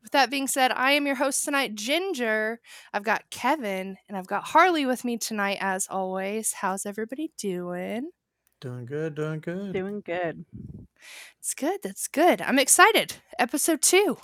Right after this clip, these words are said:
Speaker 2: Episode two. Finally getting it done, finally getting it done. Uh, gonna probably make this bi-weekly,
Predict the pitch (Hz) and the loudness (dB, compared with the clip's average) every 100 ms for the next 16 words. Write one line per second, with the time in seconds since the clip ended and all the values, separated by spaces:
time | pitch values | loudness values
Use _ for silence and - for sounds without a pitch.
0 | - _ - _ _ - 131 - 160 156 | -14 _ -20 _ _ -12 -12 0 2 6
1 | 180 170 175 202 254 233 226 226 226 202 | 6 6 8 8 8 4 4 0 0 4
2 | 165 139 120 151 151 143 147 139 127 131 | 4 2 2 2 2 0 -2 -4 -4 -4
3 | 127 120 - - - - - - _ 156 | -6 -10 -18 -20 -18 -18 -20 -20 _ 2
4 | 156 147 139 165 165 156 175 156 165 160 | 4 4 2 2 2 2 2 2 0 -2
5 | 160 160 127 151 147 160 156 170 180 190 | 0 -2 0 4 4 4 2 -2 0 0
6 | 190 | 0